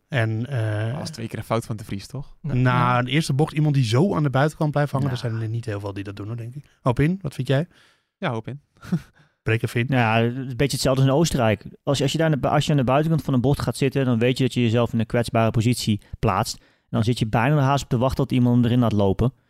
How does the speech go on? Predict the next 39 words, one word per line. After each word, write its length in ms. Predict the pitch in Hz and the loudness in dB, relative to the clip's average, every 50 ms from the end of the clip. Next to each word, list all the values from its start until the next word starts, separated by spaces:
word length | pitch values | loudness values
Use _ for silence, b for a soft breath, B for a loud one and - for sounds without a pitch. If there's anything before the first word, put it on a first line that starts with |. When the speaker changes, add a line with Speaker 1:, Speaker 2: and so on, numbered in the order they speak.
| _ _ _ _ _ _ _ _ _ _ | _ _ _ _ _ _ _ _ _ _
Speaker 4:
Omdat, 300 | - 120 120 117 113 - | -4 0 0 0 0 0
ja, 200 | - 127 113 98 | 0 0 0 2
je, 280 | 92 101 113 110 117 | 2 0 0 -2 0
je 60 | 95 127 | 0 -2
hebt, 180 | 127 - - | -2 -2 0
je 60 | - | 0
neemt 240 | 127 127 123 120 - | 2 2 2 2 0
gewoon 240 | - 135 127 127 120 | 0 2 2 2 2
sne-, 240 | 113 - - 143 131 - | 2 2 0 0 0 0
dat 180 | - 127 139 151 | -2 -4 -2 -2
is, 200 | 156 - - - _ _ _ _ _ _ _ _ _ _ _ | -2 -4 -4 -12 _ _ _ _ _ _ _ _ _ _ _
dit, 300 | - 185 - - - - | -2 -2 -2 -4 -10 -6
dit, 380 | - 151 185 - - - - - 160 | -4 -4 -4 -4 -6 -14 -16 -8 -2
dat 220 | 156 180 190 - | -2 -2 -2 0
zijn, 220 | - 208 185 190 | -2 -2 -2 0
is 100 | - 156 | -2 -2
de 80 | - 165 | 0 2
manier 240 | 151 147 147 160 160 | 2 4 4 4 4
waarop 180 | 147 143 - | 2 2 2
je 120 | - 143 127 | 2 0 2
auto's 220 | 120 143 151 143 | 2 0 0 0
tegenwoordig 400 | - 139 131 117 120 117 117 110 | 0 -2 -2 0 0 -2 -2 0
rijdt 260 | 117 131 131 117 104 - | 0 0 2 2 0 -2
natuurlijk 280 | - - 110 101 - | -6 -6 -6 -6 -4
ook, 180 | - 101 98 - | -4 -4 -4 -4
hè. 60 | 117 | -4
Je 120 | 120 123 117 | -4 0 0
neemt 200 | 123 123 117 - | 0 0 0 -2
zoveel 220 | - - 120 131 127 | -4 -2 0 2 2
mogelijk 200 | 120 120 117 - | 2 2 0 0
snel 160 | - 123 117 | 0 -2 -2
de 80 | - 101 | -2 -2
bocht 240 | 98 117 143 - - | 0 0 0 0 0
mee 160 | 156 139 - | 0 0 2
in, 360 | - 135 127 127 131 135 131 - _ _ _ _ _ | 2 2 2 2 0 -2 -6 -10 _ _ _ _ _
om 140 | _ 123 117 | _ -12 -6
zo 80 | - 123 | -2 0
lang 160 | 117 120 117 | 0 2 2
mogelijk 200 | 117 113 110 | 2 2 0